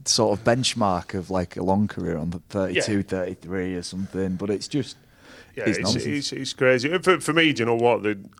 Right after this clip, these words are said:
Speaker 2: I could have carried on playing. I, it wasn't an injury that was a career, you know, Sam's is, was a, was a career ender. Um, mine, I'd just had a succession, and I've just,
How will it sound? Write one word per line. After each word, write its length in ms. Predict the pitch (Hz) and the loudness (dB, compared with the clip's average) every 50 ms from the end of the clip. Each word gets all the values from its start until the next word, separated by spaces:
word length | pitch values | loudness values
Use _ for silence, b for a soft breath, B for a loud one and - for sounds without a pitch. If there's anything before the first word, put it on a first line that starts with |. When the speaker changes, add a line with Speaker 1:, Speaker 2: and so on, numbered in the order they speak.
| _ _ | _ _
Speaker 2:
I 80 | - 127 | -2 -2
could 160 | 127 - 135 | 0 0 0
have 80 | 127 127 | 0 0
carried 280 | - 131 135 139 135 | 2 0 0 2 2
on 120 | 135 127 113 | 0 0 0
playing. 320 | - 113 104 101 101 98 98 _ _ | -2 -2 -2 -2 -2 -4 -8 _ _
I, 120 | - 131 135 | 0 0 0
it 120 | 127 123 | 0 0
wasn't 300 | 120 127 123 120 123 113 | -2 -2 -2 -2 -4 -6
an 100 | 104 110 | -6 -4
injury 360 | 113 113 107 98 104 101 101 | -4 -4 -4 -4 -4 -4 -4
that 180 | 95 98 98 - | -6 -6 -10 -10
was 160 | 104 101 92 | -10 -10 -10
a 20 | 95 | -10
career, 380 | - - 104 98 104 104 101 107 | -10 -8 -8 -6 -6 -6 -8 -10
you 60 | 117 | -10
know, 80 | 104 92 | -10 -10
Sam's 380 | 90 - 117 110 117 113 92 | -6 -6 -6 -6 -6 -8 -10
is, 100 | 95 90 90 - | -10 -12 -12 -14
was 140 | 104 95 90 | -14 -12 -12
a, 160 | 92 95 95 95 | -12 -12 -12 -14
was 140 | 101 92 92 | -14 -14 -14
a 60 | 92 | -14
career 340 | - - 104 98 95 92 90 | -12 -10 -8 -8 -6 -6 -6
ender. 280 | 90 104 113 104 95 - b b b b b b b b b b b _ | -6 -6 -8 -10 -10 -14 b b b b b b b b b b b _
Um, 420 | - 90 90 92 90 90 90 98 - - | -8 -6 -4 -4 -4 -4 -6 -8 -8 -4
mine, 280 | 101 110 117 113 107 | 0 2 2 2 2
I'd 120 | 101 95 98 | 0 -2 -4
just 220 | 104 101 - - | -6 -6 -6 -6
had 100 | - 98 | -4 -4
a 80 | 98 90 | -4 -4
succession, 640 | - - 107 - - - 107 104 - - 101 92 98 | -6 -8 -8 -6 -4 -4 -4 -4 -2 -4 -4 -4 -4
and 100 | 98 95 | -6 -6
I've 80 | 92 | -6
just, 320 | 92 92 90 - - - | -8 -8 -8 -8 -8 -10